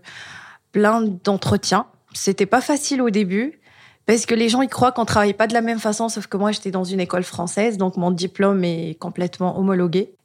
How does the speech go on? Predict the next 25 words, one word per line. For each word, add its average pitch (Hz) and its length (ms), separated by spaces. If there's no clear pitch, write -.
Et 196 140
donc, 208 360
euh, 196 160
c'était 202 340
assez 285 420
compliqué 240 500
au 254 80
début 202 380
pour 196 200
pouvoir 185 400
travailler. 202 800
Et 202 80
donc, 214 220
c'est - 180
là 254 200
que 262 140
j'ai 202 140
découvert 208 560
qu'il - 140
y - 0
a 190 40
des 190 120
franchises 185 460
qui - 120
existent. 185 540